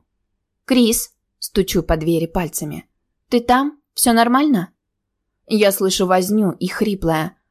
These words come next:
«Да, я в туалете. Я за водой, тебе налить?» «Да». «Тебе плохо?» Дёргаю дверную ручку вниз.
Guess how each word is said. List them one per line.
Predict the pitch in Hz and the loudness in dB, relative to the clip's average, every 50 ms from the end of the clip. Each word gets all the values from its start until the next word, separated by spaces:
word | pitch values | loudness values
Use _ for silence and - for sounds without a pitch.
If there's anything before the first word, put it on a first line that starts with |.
| _ _ _ _ _ _ _ _ _ | _ _ _ _ _ _ _ _ _
«Да, | - 214 214 208 247 240 226 202 185 175 180 - _ _ _ | -10 -8 -4 -2 0 0 0 -2 -4 -6 -8 -12 _ _ _
я | - - 208 220 208 196 190 170 - - | -12 -6 -4 -2 -2 -2 -2 -6 -8 -12
в | _ | _
туалете. | - 233 226 240 254 262 226 170 - - - - - _ _ _ _ _ _ _ _ _ _ | 0 2 2 4 4 2 2 0 -2 -4 -10 -10 -12 _ _ _ _ _ _ _ _ _ _
Я | - 240 240 247 247 233 | -4 0 2 2 2 4
за | 254 254 | 2 2
водой, | 247 269 277 247 240 208 208 | 2 2 2 2 2 2 0
тебе | - - 220 196 226 | 0 -2 0 0 2
налить?» | 220 226 233 247 285 302 302 - - _ _ _ _ _ _ _ _ _ _ _ _ _ _ _ | 2 2 2 2 0 0 -4 -6 -14 _ _ _ _ _ _ _ _ _ _ _ _ _ _ _
«Да». | - 185 190 - - _ - 214 208 196 214 202 175 147 151 - _ _ _ _ _ _ _ _ _ _ _ - | -12 -10 -10 -10 -12 _ -8 -6 -2 0 0 0 -2 -4 -8 -12 _ _ _ _ _ _ _ _ _ _ _ -4
«Тебе | - 240 214 226 | -2 2 2 2
плохо?» | 208 - - 226 262 302 320 - 208 165 156 - _ _ _ _ _ _ | 2 2 0 0 2 2 0 0 -2 -2 -2 -4 _ _ _ _ _ _
Дёргаю | - 214 190 202 185 175 160 175 170 165 | 0 2 4 4 4 4 4 2 2 2
дверную | 160 175 175 165 175 175 170 175 | 2 0 0 2 2 0 0 0
ручку | 180 175 - - - 196 | 0 -2 -2 -4 -4 -2
вниз. | 190 190 185 170 156 - - - | 0 2 0 0 0 -4 -8 -12